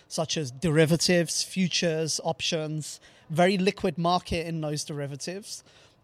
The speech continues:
uh, gyro settlement of debt, you know, um, all, all, uh, uh, forex,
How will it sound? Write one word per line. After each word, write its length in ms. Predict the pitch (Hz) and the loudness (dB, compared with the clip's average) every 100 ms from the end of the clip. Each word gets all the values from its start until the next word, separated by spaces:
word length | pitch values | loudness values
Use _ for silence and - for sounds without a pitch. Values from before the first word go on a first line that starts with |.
| - | -4
uh, 220 | 170 151 | 0 0
gyro 400 | 151 180 170 170 | 0 2 4 4
settlement 540 | 160 - 175 185 160 160 | 2 0 -2 0 -4 -4
of 180 | 151 - | -8 -2
debt, 340 | 165 160 160 _ _ - - _ | 2 2 0 _ _ -20 -20 _
you 140 | - 156 | -8 -6
know, 360 | 147 147 147 156 | -4 -4 -4 -6
um, 480 | 170 160 143 139 135 - _ _ | -4 -2 -2 -6 -8 -14 _ _
all, 140 | 202 214 | 0 2
all, 260 | 214 208 180 | 4 2 0
uh, 40 | 190 | -4
uh, 420 | 165 151 165 151 | -2 0 0 -2
forex, 840 | - - 185 165 160 156 - - | -2 2 4 4 2 -2 -6 -10